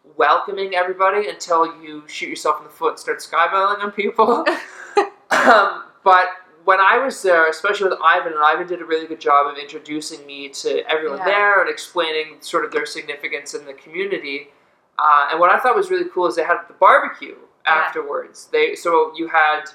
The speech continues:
Speaker 1: I think it was a qualifier day, and then pool play, and then from, what was it, the quarters or semis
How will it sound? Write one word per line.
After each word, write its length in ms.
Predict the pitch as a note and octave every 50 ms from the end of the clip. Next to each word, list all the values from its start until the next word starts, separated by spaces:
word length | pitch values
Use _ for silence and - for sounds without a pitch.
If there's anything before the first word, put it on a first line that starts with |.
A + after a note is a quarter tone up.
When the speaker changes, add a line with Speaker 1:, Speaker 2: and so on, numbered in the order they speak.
| _ _ _ _ _ _ _ -
Speaker 1:
I 40 | -
think 140 | E3+ F3 D#3
it 20 |
was 120 | D#3 C#3+ -
a 20 |
qualifier 600 | - - G3 G3+ G#3 A3 - - G#3 G3+ G3+ G3 G3
day, 340 | G3 G3 G3 G3 G3 G3
and 100 | - D#3+
then 100 | D#3 D3+ -
pool 300 | - - - F#3 F3 F3
play, 420 | - - E3+ E3 E3 D#3+ D#3 D#3+ - -
and 120 | D3+ D3+
then 140 | D3+ D3+ D3 D3 - -
from, 280 | _ D#3+ D3 D3+ D3+ D3+ D3
what 100 | D3+ D3
was 120 | D3+ -
it, 80 | - -
the 60 | C#3
quarters 840 | - - - - F3+ F3 E3+ E3+ F3 E3+ E3+ E3 D#3+ - - - -
or 60 | D#3
semis 460 | - - - F3 E3 D#3+ D#3+ D#3 -